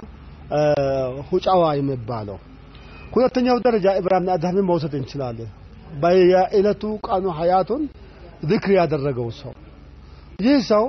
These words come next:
አንድ ቀን ከ-፣ ከጀማዓ ጋር መርከብ ተሳፍሮ ሲሄድ ከስሩ መርከብ ውስጥ ውሃ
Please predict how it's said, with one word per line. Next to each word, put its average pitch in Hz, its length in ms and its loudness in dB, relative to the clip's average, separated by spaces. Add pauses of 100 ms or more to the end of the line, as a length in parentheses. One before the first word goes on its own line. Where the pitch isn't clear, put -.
(140)
አንድ 190 260 0 (100)
ቀን 170 280 -4
ከ-፣ 175 280 -10
ከጀማዓ 180 480 -2
ጋር 151 240 0 (140)
መርከብ 160 380 -4
ተሳፍሮ 143 480 -4
ሲሄድ 160 400 -2 (840)
ከስሩ 247 400 0 (200)
መርከብ 175 440 0
ውስጥ 190 340 -8
ውሃ 180 220 0